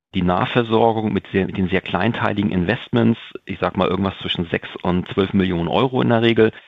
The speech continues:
ist nicht unbedingt die Assetklasse, die so im Fokus der großen Investoren, sprich der institutionellen Kapitalsammelstellen liegt.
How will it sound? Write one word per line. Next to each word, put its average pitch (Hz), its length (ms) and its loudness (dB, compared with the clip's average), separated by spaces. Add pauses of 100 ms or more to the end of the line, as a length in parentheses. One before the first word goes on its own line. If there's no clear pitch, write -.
(140)
ist 117 160 2
nicht 120 220 6
unbedingt 131 360 4
die 120 160 -2
Assetklasse, 120 760 2 (400)
die 117 100 2
so 110 220 2
im 101 180 4
Fokus - 460 -2
der 104 160 0
großen 104 480 -2
Investoren, 101 680 2
sprich - 260 -6
der - 140 -2
institutionellen 90 920 -2
Kapitalsammelstellen 80 1040 -4
liegt. - 260 -12